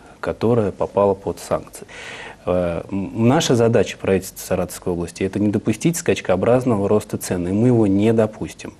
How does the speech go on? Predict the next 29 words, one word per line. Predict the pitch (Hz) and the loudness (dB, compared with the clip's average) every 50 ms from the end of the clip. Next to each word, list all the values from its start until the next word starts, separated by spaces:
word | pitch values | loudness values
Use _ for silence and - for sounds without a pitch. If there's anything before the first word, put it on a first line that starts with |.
| - | 0
по | - 101 101 | 2 2 2
всей | - - - 123 104 92 | 0 -2 -2 0 0 0
группе | 92 98 92 90 87 - 87 | 0 0 0 -2 -4 -4 -4
товаров, | - 95 110 147 180 160 - | -2 0 2 2 2 0 -2
то | - - | -4 -8
есть | 95 - | -8 -4
сорок | - - 107 95 90 - | 0 2 2 2 0 -2
наименований, | - 90 90 92 95 95 101 101 104 95 90 87 80 - - | -6 -6 -4 -4 -4 -2 -2 -2 -2 -2 -4 -4 -8 -8 -6
а | 104 104 | -2 0
это | 110 113 - - 104 - - - - - - | 0 0 0 -2 -4 -4 -6 -12 -18 -14 -10
самые | - - - 139 139 123 110 95 | -4 0 2 4 6 6 4 4
важные | 90 98 104 104 101 101 95 87 | 2 2 2 0 0 -2 -6 -6
проду-, | - - 90 87 90 85 | -6 -6 -6 -6 -6 -6
продукты. | 82 95 - - 98 101 95 101 82 - - - | -8 -10 -4 0 0 0 0 -2 -6 -8 -10 -14
Это | - - - - | -14 -14 -14 -12
хлеб, | - - 117 127 139 135 135 - - - - - - - - - - | -6 0 2 4 4 2 0 -4 -16 -18 -18 -18 -18 -18 -20 -12 -8
мясо, | 95 90 98 117 120 120 120 - - 101 87 90 - | -4 0 2 2 2 0 0 -4 -6 -6 -6 -6 -8
молоко, | - 90 90 90 92 92 95 - - 120 120 117 120 120 - - - - - - - - | -10 -8 -6 -4 -4 -6 -4 -2 2 4 4 4 2 0 -6 -18 -18 -18 -20 -14 -4 0
мя-, | 113 117 120 | 0 2 4
не | 127 120 117 | 4 4 2
просто | 117 123 131 131 - - 120 | 4 4 2 2 2 2 2
мясо, | 110 104 92 87 - - | 2 2 0 -2 -4 -4
мясопродукты, | 95 90 90 - - 95 95 98 120 123 120 - - | -4 -4 -4 -4 0 0 2 4 4 2 0 0 -4
то | - | -8
есть | 101 - - | -8 -6 -2
колбасы, | - 92 92 95 98 117 123 123 120 - - | -2 0 0 2 2 4 4 2 2 -2 -4
молочные | 98 95 95 104 110 123 127 123 - - 110 104 | -4 0 2 4 4 4 4 2 0 0 -2 0
продукты, | 98 - 104 104 104 104 104 101 - - - - 82 | 2 4 2 4 4 2 0 -2 -2 -6 -8 -10 -10
сметана, | - - 98 92 - - 120 127 123 120 110 95 90 | -8 -6 -8 -4 0 2 2 4 4 2 2 0 -2